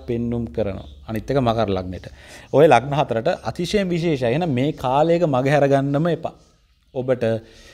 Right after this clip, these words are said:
මෙහෙමයි. දැන් ඔබ ඉන්නේ ලංකාවේ ඉන්න නොදියුණුම නගරයේ කියමු, ගමේ කියමුකෝ. නොදියුණු කියන අදහස් කරන්නේ මේ ආර්ථිකයෙන් ඈ. නැත්තම් නොදියුණු තැනක් නෑ. නොදියුණුම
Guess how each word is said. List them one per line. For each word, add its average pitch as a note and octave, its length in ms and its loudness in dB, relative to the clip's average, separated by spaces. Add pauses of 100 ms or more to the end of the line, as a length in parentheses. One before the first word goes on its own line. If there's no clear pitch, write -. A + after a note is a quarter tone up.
(100)
මෙහෙමයි. F3 300 2 (140)
දැන් F3 260 2 (880)
ඔබ C#3+ 220 2
ඉන්නේ G#3 580 0
ලංකාවේ F3 640 2
ඉන්න G#3 160 -2
නොදියුණුම F#3 580 0
නගරයේ E3+ 460 0
කියමු, D#3 420 -2
ගමේ C#3+ 380 2
කියමුකෝ. F#3 380 -4
නොදියුණු A#2 440 0
කියන C3+ 140 2
අදහස් C3 300 4
කරන්නේ B2+ 240 2
මේ G#2 80 2
ආර්ථිකයෙන් G#2+ 600 -2
ඈ. B2+ 80 -8 (140)
නැත්තම් G2+ 400 -12
නොදියුණු A2 380 -2
තැනක් A2+ 280 -4
නෑ. A2+ 180 -4 (1200)
නොදියුණුම D3+ 640 2